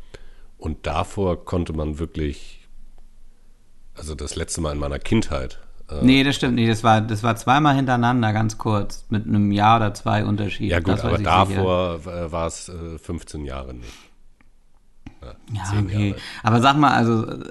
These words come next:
Speaker 2: ich würd denken, ich war vielleicht fünfmal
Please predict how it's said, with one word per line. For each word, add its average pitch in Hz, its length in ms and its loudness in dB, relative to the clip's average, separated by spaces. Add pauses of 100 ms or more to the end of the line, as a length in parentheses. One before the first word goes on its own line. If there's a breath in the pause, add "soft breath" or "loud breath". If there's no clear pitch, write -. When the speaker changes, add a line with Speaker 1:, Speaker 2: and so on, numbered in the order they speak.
(340)
Speaker 2:
ich 104 220 0
würd 117 180 2
denken, 113 580 4 (180)
ich 110 180 0
war 117 120 6
vielleicht 107 380 -2
fünfmal 104 840 2